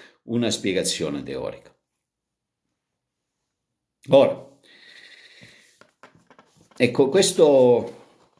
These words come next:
questo per rispondere, diciamo, alle discussioni che ci sono state, e che, però, dal punto di vista filosofico questo non è molto produttivo,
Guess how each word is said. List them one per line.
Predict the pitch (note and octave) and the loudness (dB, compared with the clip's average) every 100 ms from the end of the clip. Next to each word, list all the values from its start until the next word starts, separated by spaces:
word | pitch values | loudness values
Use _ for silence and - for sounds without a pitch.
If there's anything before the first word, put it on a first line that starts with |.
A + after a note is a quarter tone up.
| _ | _
questo | - E3+ F3 B2 | -2 0 0 0
per | C3+ | 0
rispondere, | A#2 - E3 E3 D3 G#2+ | 0 -4 0 0 0 -2
diciamo, | G2 - B2 B2 | -4 -2 0 0
alle | G#2+ G2 | -2 -2
discussioni | F2 - - - - A2+ G#2+ | -6 -10 -14 -10 -4 -2 -2
che | F2 | -6
ci | E2+ - | -10 -12
sono | F2+ F#2 | -10 -8
state, | G2 - D3+ C#3 G2 F2 D2+ - | -4 0 2 0 -4 -10 -10 -14
e | D2+ | -18
che, | - F#2 E2+ E2+ - | -12 -8 -8 -10 -6
però, | - G3+ A#2 - - - - - _ - | 2 2 2 -2 -14 -20 -20 -20 _ -4
dal | C#3+ D3 | -2 0
punto | - F#3 F#3 | -2 2 2
di | D#3+ | 2
vista | E3+ E3+ D3 | 0 0 0
filosofico | C#3+ C3+ B2+ E3+ E3 C3+ A2 | 0 0 4 4 4 -4 -8
questo | - C#3+ C#3 B2 | -4 -4 -4 -8
non | A2+ A#2 | -6 -4
è | B2 G#2+ | -2 -4
molto | G2 F2+ E2+ C#2+ | -6 -8 -10 -12
produttivo, | E2+ D#2+ D2 - D#2 C2 - _ | -8 -10 -10 -16 -16 -16 -20 _